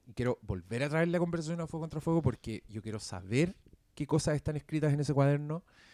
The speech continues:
Ya hiciste una <laughs> introducción hermosa, pero pa volver al tema, yo quiero decir que acá había una información que me gustó bastante, que, mm, la película original, L A Takedown, que es del año ochenta y nueve, la película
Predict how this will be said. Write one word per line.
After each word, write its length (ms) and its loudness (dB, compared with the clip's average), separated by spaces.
Ya 160 -4
hiciste 440 2
una 420 8
<laughs> 20 -4
introducción 560 6
hermosa, 580 4
pero 460 6
pa 80 6
volver 600 4
al 180 -2
tema, 300 2
yo 140 0
quiero 180 4
decir 340 2
que 360 0
acá 460 4
había 460 4
una 120 2
información 600 0
que 120 -2
me 80 4
gustó 540 4
bastante, 580 -2
que, 640 8
mm, 460 2
la 140 6
película 400 8
original, 540 4
L 220 4
A 180 -2
Takedown, 520 0
que 140 -12
es 40 -4
del 120 -2
año 180 -2
ochenta 280 -4
y 20 2
nueve, 200 4
la 80 2
película 580 4